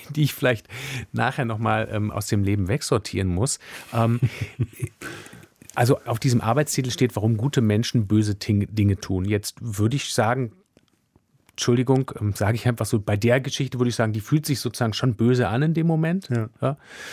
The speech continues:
Speaker 1: Ähm, aber Sie haben schon eine Grenze gezogen vor so wirklich schlimmen Geschichten.
Speaker 2: Ja.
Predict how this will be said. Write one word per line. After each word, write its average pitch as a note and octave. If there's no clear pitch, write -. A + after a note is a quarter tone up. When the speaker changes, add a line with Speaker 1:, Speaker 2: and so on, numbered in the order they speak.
Speaker 1:
Ähm, A#2
aber A#2+
Sie A#2+
haben A2+
schon D3
eine C#3
Grenze A2
gezogen F2
vor -
so F2
wirklich -
schlimmen E2+
Geschichten. F#2
Speaker 2:
Ja. G#2+